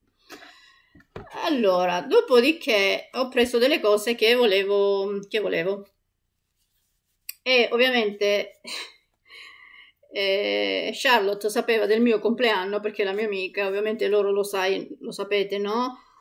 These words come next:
Eh, che fanno lo sconto compleanno, eccetera, e quindi mi hanno, mm, fatto inserire, mi hanno permesso di inserire, ehm, è solo una carta, ehm, però è una carta calamitata, cioè, raga, si richiude questa. Aspettate che ve la faccio vedere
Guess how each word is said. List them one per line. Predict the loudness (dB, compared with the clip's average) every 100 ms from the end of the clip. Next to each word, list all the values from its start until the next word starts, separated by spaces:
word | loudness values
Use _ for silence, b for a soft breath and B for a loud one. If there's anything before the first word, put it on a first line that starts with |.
| B
Eh, | -12
che | -10 -8
fanno | -6 -4
lo | -4
sconto | -6 -4 -4 -2
compleanno, | -4 -4 -4 -4 -4
eccetera, | -4 -2 -2 0 0 0 0
e | -2
quindi | -4 -4 -2
mi | -2 -2
hanno, | -4 -6 -8 -14
mm, | -10 -10
fatto | -8 -8 -8
inserire, | -6 -6 -4 -4 -4
mi |
hanno | -6 -8
permesso | -8 -6 -6 -8
di | -8
inserire, | -8 -6 -4 -4 -4 -6 B B B
ehm, | -10 -6 -4 -4 -4 -6 -10 _
è | -10
solo | -4 -4
una | -4 -6
carta, | -4 -6 -6 -8 -8 b b b b _
ehm, | -10 -8 -8 -8 -12 -12 -12 -14 _ _ _
però | -4 -2 -2 -6
è | -10
una | -6 -4
carta | -4 -6 -4
calamitata, | -4 -2 -2 -2 -6 -6 -12
cioè, | -10 -12 -14 -10
raga, | -6 -6
si | -8 -10
richiude | -10 -8 -6 -6
questa. | -4 -6 -6 -12
Aspettate | -12 -14 -14 -14 -14 -12
che | -12
ve |
la | -14
faccio | -16 -10 -8
vedere | -4 -4